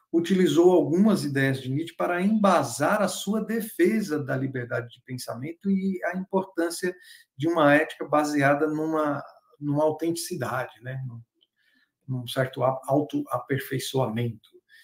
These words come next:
Tem diversas obras onde ela se utiliza, é, da, é, dos conceitos das ideias de Nietzsche. Me lembro de uma agora, de cabeça, que é, é, Civilização, Tronco de Escravos, acho que é esse o título,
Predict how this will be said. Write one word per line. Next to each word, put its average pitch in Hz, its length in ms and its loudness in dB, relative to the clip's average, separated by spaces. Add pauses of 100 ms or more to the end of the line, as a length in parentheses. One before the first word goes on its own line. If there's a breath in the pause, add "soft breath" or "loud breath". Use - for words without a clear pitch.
(340 soft breath)
Tem 131 180 -2
diversas 135 580 0
obras 127 440 0 (200)
onde 123 280 -6
ela 120 260 0 (500)
se - 260 -6
utiliza, 123 640 -2 (400 soft breath)
é, 107 460 -6 (220)
da, 120 200 0
é, 120 540 0
dos 120 260 -6
conceitos 123 540 -6
das 120 200 -2
ideias 120 280 0
de - 80 -10
Nietzsche. 110 280 -6
Me 139 60 0
lembro 160 220 0
de 143 160 0
uma 147 220 4
agora, 139 320 2
de 135 100 -6
cabeça, 135 460 -2
que - 140 -2
é, 151 200 0 (600 loud breath)
é, 127 360 0
Civilização, 143 1040 2
Tronco 123 560 -2
de 123 120 -6
Escravos, 120 600 -4
acho - 280 -12
que 131 60 -8
é 123 100 -2
esse 123 200 -6
o 120 60 -18
título, - 380 -10